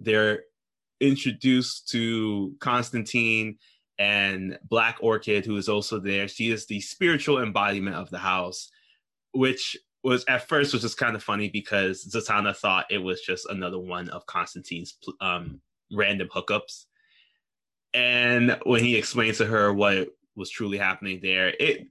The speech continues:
kind of shows that there's something going on between Constantine and Zatanna. There is a, an old,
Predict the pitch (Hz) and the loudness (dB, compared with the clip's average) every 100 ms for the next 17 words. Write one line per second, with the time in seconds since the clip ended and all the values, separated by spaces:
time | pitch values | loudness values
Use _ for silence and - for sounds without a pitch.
0 | _ 190 202 202 - 180 175 156 143 147 | _ 2 6 6 6 6 6 4 4 2
1 | 143 151 143 147 135 131 127 123 117 113 | 4 0 2 2 4 4 4 4 2 -2
2 | 120 104 107 101 107 - 104 98 95 92 | -4 0 -2 -2 -8 -4 -4 -4 -6 -8
3 | 107 85 - - 104 104 101 95 107 98 | -2 -2 -4 -4 0 2 0 0 0 0
4 | 95 - - _ _ _ _ 110 104 98 | -2 -6 -20 _ _ _ _ -4 -2 -6
5 | - - 120 117 113 110 95 | -10 0 2 4 6 4 2